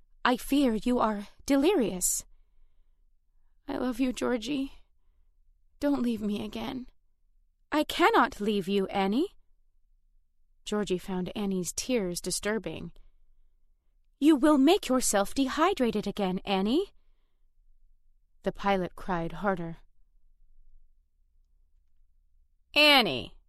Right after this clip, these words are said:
you're coming in too fast." The station communications officer was usually Jen. Once upon a time, she had been a pilot, like Annie,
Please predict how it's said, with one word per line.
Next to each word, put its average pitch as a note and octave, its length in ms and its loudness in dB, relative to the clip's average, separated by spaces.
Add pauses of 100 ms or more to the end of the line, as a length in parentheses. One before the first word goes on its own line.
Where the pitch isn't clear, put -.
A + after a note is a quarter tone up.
(140)
you're A#3 140 4
coming D#4+ 440 6
in D4 200 8
too C#4+ 380 4
fast." A#3 800 4 (1300)
The G3 100 -6
station A3 420 2
communications G3 800 0
officer F3 440 -2
was F#3 220 -4
usually F#3 420 0
Jen. F3 480 -2 (800)
Once C#4 240 4
upon G#3+ 280 0
a F#3 60 -2
time, F#3 260 -2
she C4 260 0
had G#3 120 -4
been F3 140 -4
a E3+ 60 -6
pilot, F3+ 520 -4
like F#3+ 240 -2
Annie, F#3 400 -4